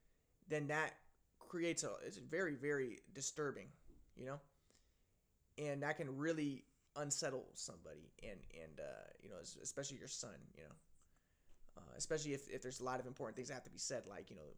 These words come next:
to, to talk about the Shudoi machine that I discovered, and, and talk about the, the, the mistakes that were made, and, you know, should have videotaped, and, you know,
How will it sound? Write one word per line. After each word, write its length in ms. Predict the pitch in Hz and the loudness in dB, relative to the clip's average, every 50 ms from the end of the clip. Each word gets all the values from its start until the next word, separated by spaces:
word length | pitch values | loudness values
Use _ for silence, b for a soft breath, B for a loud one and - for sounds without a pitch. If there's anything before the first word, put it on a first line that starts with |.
| - | -10
to, 80 | - 90 | -12 -12
to 120 | 87 - - 156 | -12 -6 -2 -2
talk 100 | 131 120 | -2 0
about 140 | - 117 - | -2 -6 -6
the 60 | - | -4
Shudoi 260 | - - 139 135 135 127 | -6 -2 0 0 0 0
machine 240 | 131 131 - 135 131 | 0 -4 -4 -2 -2
that 80 | 127 | -2
I 20 | 123 | -2
discovered, 600 | 123 127 - - 131 127 123 120 120 127 123 113 | -2 -4 -4 0 0 0 0 0 -2 -2 -2 -4
and, 100 | 80 147 - b b b b b - | -8 -10 -12 b b b b b -12
and 80 | - | -4
talk 160 | - 135 120 120 | -2 -2 -2 0
about 200 | 101 120 117 - | -2 -2 -2 0
the, 160 | 104 101 82 71 71 | 0 -2 -2 -2 -6
the, 80 | - - - | -10 -6 -6
the 60 | - | -4
mistakes 420 | - 117 - - - 131 127 123 - | -2 0 -2 0 2 2 0 2 2
that 120 | - 107 95 | 0 2 0
were 100 | 117 123 | 0 0
made, 380 | 127 131 135 127 131 131 127 | 0 2 4 6 6 4 4
and, 100 | 120 104 98 b b b b b b b b - | 0 -4 -6 b b b b b b b b -12
you 100 | - 123 | -10 -8
know, 120 | 107 85 73 73 60 - - - 67 64 - | -6 -6 -8 -10 -10 -12 -12 -10 -8 -8 -6
should 220 | - - - 147 113 | -4 -4 -4 -4 -6
have 80 | 104 - - - - | -8 -12 -14 -6 -4
videotaped, 640 | 143 135 135 131 127 - 151 143 131 131 131 - | -2 0 2 0 0 2 2 2 2 2 2 0
and, 80 | 107 110 | -6 -10
you 60 | 101 | -8
know, 60 | 98 | -8